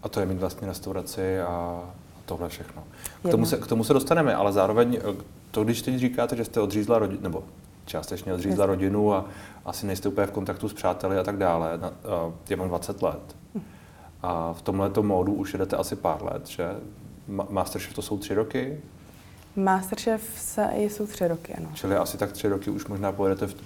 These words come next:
Speaker 1: takovémhle tempu, jestli, jestli se o
Speaker 2: Mhm.
Speaker 1: něco nepřipravujete.
Speaker 2: Ehm, já, takhle, jako
Speaker 1: Jestli,
Speaker 2: Masterchef,
Speaker 1: jestli nad tím takhle třeba
Speaker 2: ne.
Speaker 1: přemýšlíte.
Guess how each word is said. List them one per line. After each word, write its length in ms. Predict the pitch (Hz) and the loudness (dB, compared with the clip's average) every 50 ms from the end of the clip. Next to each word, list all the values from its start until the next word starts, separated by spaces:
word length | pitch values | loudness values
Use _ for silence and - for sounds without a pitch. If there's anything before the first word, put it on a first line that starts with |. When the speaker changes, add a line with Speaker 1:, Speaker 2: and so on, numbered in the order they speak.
| - - - | -18 -12 -4
Speaker 1:
takovémhle 500 | - 92 - - 98 92 95 98 104 104 | -4 -4 -2 -2 -4 -4 -2 -2 -2 2
tempu, 520 | 104 104 95 95 95 - 92 87 85 85 95 | 2 2 2 0 -2 -2 -2 -2 -2 -2 -4
jestli, 680 | - - - - - - 98 95 95 95 95 95 98 98 98 - - - - - - - - - - - - - - - - | -4 -6 -6 -10 -6 -2 2 4 4 4 4 2 2 0 -4 -6 -12 -16 -18 -20 -20 -20 -20 -20 -20 -20 -18 -18 -18 -14 -12
jestli 220 | - - - 101 | -10 -8 -6 -4
se 100 | 92 95 | -2 -2
o 40 | 80 | 0
Speaker 2:
Mhm. 80 | 98 92 | 0 -2
Speaker 1:
něco 180 | 95 98 120 | -2 0 0
nepřipravujete. 680 | 120 110 - 175 165 156 113 87 82 - - - - 85 - - - - - - - - - - - - - - - - - - - - - | -2 0 0 0 2 2 2 0 0 -6 -8 -10 -12 -14 -16 -16 -20 -20 -20 -20 -20 -20 -20 -20 -20 -20 -20 -20 -20 -20 -20 -20 -12 -2 0
Speaker 2:
Ehm, 440 | 247 262 262 277 294 294 302 294 302 311 302 311 311 - - - - - - - - - - - - - - | 2 2 4 4 4 4 4 4 2 0 0 -2 -8 -12 -18 -20 -20 -20 -20 -20 -20 -20 -20 -18 -10 0 6
já, 300 | 214 226 220 220 - - - - - - - | 8 10 10 8 8 2 -4 -14 -16 -8 2
takhle, 240 | - 226 - 196 180 | 2 6 10 12 12
jako 160 | 180 175 233 | 12 12 8
Speaker 1:
Jestli, 180 | 220 208 208 214 208 | 4 4 4 2 2
Speaker 2:
Masterchef, 560 | 202 196 202 202 202 202 208 190 - - 247 247 - | 4 6 8 10 10 10 10 10 10 10 10 12 12
Speaker 1:
jestli 40 | 269 254 | 12 12
nad 60 | 247 247 | 12 12
tím 80 | - | 10
takhle 200 | - 262 - 226 | 6 4 4 4
třeba 140 | 220 220 214 | 6 8 8
Speaker 2:
ne. 60 | 208 | 8
Speaker 1:
přemýšlíte. 540 | 175 - 127 - - - - - - - - | 8 4 0 -2 -4 -4 -8 -10 -10 -10 -14